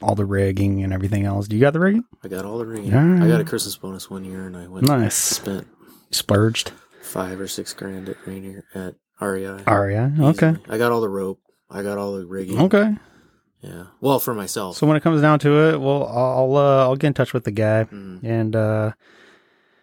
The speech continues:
Speaker 1: see what he thinks. He's one of those guys like, "Hey, right after work, head there, maybe take a nap,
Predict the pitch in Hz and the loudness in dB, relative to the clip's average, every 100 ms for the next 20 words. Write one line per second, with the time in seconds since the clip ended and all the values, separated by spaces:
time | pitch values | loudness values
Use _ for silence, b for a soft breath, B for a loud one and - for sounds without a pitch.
0 | b - - 135 131 127 127 - 127 127 | b -6 2 4 6 4 2 2 2 2
1 | - 127 120 131 127 123 110 120 123 123 | 0 -4 0 2 4 2 2 4 4 2
2 | 107 98 151 135 101 _ _ _ _ _ | 0 2 2 2 -2 _ _ _ _ _
3 | _ _ 120 120 123 - 113 127 151 - | _ _ -2 2 2 0 0 2 2 0
4 | - _ _ _ _ _ _ - 123 123 | -14 _ _ _ _ _ _ -8 -4 0
5 | 135 131 131 - b _ _ _ 110 113 | 4 4 2 -4 b _ _ _ -10 -4
6 | 120 123 127 120 123 131 139 | -4 0 0 2 4 4 2